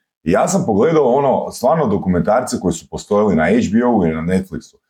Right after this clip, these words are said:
i bio sam zagrijan kad su mi ljudi pričali o tome, ali kad sam pogledao sve te dokumentarce, ok, ja prihvaćam da sam ja u krivu, ali neka rečenica koju sam ja izvukao je, gle, ako si ispucao sve druge opcije,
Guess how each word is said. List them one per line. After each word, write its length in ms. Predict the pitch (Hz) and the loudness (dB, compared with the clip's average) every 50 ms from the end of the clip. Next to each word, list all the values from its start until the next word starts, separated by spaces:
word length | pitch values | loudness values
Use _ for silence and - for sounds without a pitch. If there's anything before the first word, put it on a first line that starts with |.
| _ _ _ | _ _ _
i 80 | _ 71 | _ -4
bio 200 | 69 90 113 127 | -2 0 0 0
sam 180 | 123 - - 85 | 0 -2 -6 -6
zagrijan 540 | 80 80 78 71 90 107 131 127 110 85 - | -6 -4 -4 -2 -2 0 0 0 0 -2 -6
kad 140 | - 78 - | -10 -20 -18
su 120 | _ 80 | _ -6
mi 60 | 80 | -4
ljudi 200 | 92 107 101 - | -2 -2 -2 -2
pričali 360 | - 87 87 82 - - - | -2 -4 -4 -4 -4 -8 -8
o 40 | - | -10
tome, 240 | - - 69 65 - | -8 -12 -14 -14 -10
ali 140 | - - 69 - | -10 -10 -8 -8
kad 140 | - - | -10 -12
sam 100 | - 76 | -12 -14
pogledao 300 | - 76 92 170 190 180 | -6 -2 0 2 2 2
sve 260 | - - 151 170 170 165 | 0 0 -2 -4 -2 0
te 100 | 170 165 | -2 0
dokumentarce, 800 | 139 117 - - 95 87 80 76 - 71 76 85 85 - - 95 - - _ _ _ _ _ _ _ _ _ _ _ _ _ | 0 -2 -2 -2 -2 -2 -2 -2 -2 -2 -2 -2 -2 -4 -6 -8 -8 -8 _ _ _ _ _ _ _ _ _ _ _ _ _
ok, 180 | - 65 - - | -18 -18 -14 -12
ja 340 | 62 62 64 60 62 71 71 _ _ 78 78 _ _ _ | -10 -8 -8 -8 -10 -12 -16 _ _ -20 -20 _ _ _
prihvaćam 580 | _ 78 76 - 76 80 95 101 101 - 123 117 | _ -6 -6 -2 0 0 0 0 -2 -2 0 0
da 60 | 104 | 0
sam 220 | 95 - 92 87 | 0 0 -4 -2
ja 140 | 90 95 95 | -2 0 0
u 100 | 98 95 | 0 0
krivu, 300 | - - 117 127 120 87 80 - _ _ _ _ _ _ _ _ _ _ _ | 0 0 0 0 0 -2 -4 -6 _ _ _ _ _ _ _ _ _ _ _
ali 580 | - - 78 80 80 82 85 82 80 80 - _ _ _ | -6 -4 -2 0 0 0 0 0 0 -2 -4 _ _ _
neka 500 | - 82 95 110 160 220 233 - - 175 | -2 0 2 2 4 2 2 2 0 0
rečenica 540 | 135 113 - - 190 208 214 196 196 - 233 | 0 0 0 0 0 2 2 2 2 0 -2
koju 220 | - - 196 - 185 | -2 0 -2 -2 0
sam 200 | - - 95 117 | 0 0 2 2
ja 160 | 175 196 175 | 2 2 0
izvukao 460 | 123 - 95 135 202 208 - - 156 | 0 -2 0 0 0 0 0 0 0
je, 280 | 135 117 92 - - _ _ _ _ _ _ | 2 0 0 -2 -8 _ _ _ _ _ _
gle, 320 | - 101 117 131 104 80 - - _ _ _ _ _ | 0 2 2 2 2 0 -4 -8 _ _ _ _ _
ako 180 | - 69 - - | -16 -16 -16 -14
si 140 | - 87 | -8 -6
ispucao 500 | 85 - - - - 190 202 196 - 143 | -6 -6 -8 -2 0 0 0 2 0 -2
sve 220 | 110 - - 170 165 | -2 -2 -2 0 0
druge 260 | 135 143 151 123 107 | 2 2 2 4 4
opcije, 560 | 98 92 98 95 95 - - 151 180 196 190 | 4 2 0 -2 -4 -10 -14 -10 -10 -10 -10